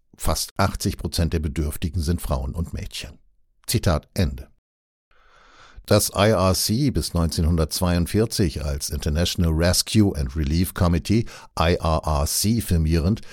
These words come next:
ward neunzehnhundertdreiunddreißig auf Vorschlag von Albert Einstein gegründet, um Flüchtlingen vor dem Naziregime zu helfen. Heute ist das I R C in Krisengebieten weltweit aktiv und arbeitet in über vierzig Staaten.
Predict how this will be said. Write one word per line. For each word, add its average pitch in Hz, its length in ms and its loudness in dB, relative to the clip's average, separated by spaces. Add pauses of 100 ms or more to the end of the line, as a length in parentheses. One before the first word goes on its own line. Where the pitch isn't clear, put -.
(260)
ward 107 340 2
neunzehnhundertdreiunddreißig 107 1600 4
auf 85 120 0
Vorschlag 90 540 0
von - 160 0
Albert 85 360 -2
Einstein 85 520 0
gegründet, 82 560 2 (240)
um 87 140 2
Flüchtlingen 107 720 4
vor 110 160 0
dem 104 140 4
Naziregime 82 800 0
zu - 160 2
helfen. - 480 -6 (440)
Heute 87 280 4
ist - 260 0
das 80 240 0
I 87 140 2
R 80 240 0
C 101 320 0
in 85 100 2
Krisengebieten 90 800 0
weltweit 92 520 0
aktiv 104 520 -2
und 80 180 -6
arbeitet 82 500 -2
in 73 120 -4
über 87 200 0
vierzig - 440 -6
Staaten. 82 420 -6